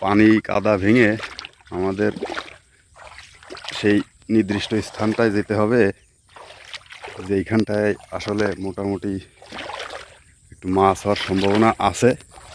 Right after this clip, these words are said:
দেখা যাক, আল্লাহ ভরসা। আমাদের নসিবে আল্লাহ কি রেখেছেন আজ। দেখুন অবস্থা, এইখানে বর্ষার সময় আরও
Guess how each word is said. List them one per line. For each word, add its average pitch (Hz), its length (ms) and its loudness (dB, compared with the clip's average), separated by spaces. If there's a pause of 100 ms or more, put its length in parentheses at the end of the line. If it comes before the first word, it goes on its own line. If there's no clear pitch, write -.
(1160)
দেখা 95 260 -2
যাক, 107 160 2 (280)
আল্লাহ 90 260 -2
ভরসা। 95 360 -2 (1600)
আমাদের 95 400 -2 (180)
নসিবে 95 540 -4
আল্লাহ 92 340 -4
কি 95 180 -8
রেখেছেন 95 440 -2
আজ। 104 280 2 (1500)
দেখুন 90 340 -8
অবস্থা, 90 500 -8
এইখানে 98 560 0 (1500)
বর্ষার 98 400 0
সময় 101 500 0 (1160)
আরও 95 280 0